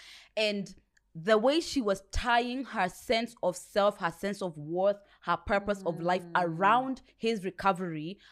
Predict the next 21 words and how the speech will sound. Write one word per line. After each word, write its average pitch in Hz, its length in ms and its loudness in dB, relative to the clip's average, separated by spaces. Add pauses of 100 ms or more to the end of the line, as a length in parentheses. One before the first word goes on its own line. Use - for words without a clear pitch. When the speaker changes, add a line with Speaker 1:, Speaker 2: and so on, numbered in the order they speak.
(160)
Speaker 1:
I 190 140 6
was 185 200 0
like, 190 200 -4
"That's 202 220 4
the - 80 -10
problem." 175 560 -2 (220)
Speaker 2:
Mm. 190 140 -14
Speaker 1:
Because 220 300 0
he's 247 220 -2
living 214 280 0
his 175 180 -4
life. 185 440 0
Speaker 2:
Yeah. 170 320 -2
Speaker 1:
He 294 180 6 (100)
is 220 140 0
doing 254 220 -2
Speaker 2:
And 240 80 0
he's 285 100 -2
Speaker 1:
his 277 100 4
Speaker 2:
happy. 233 160 2
Speaker 1:
life 214 400 4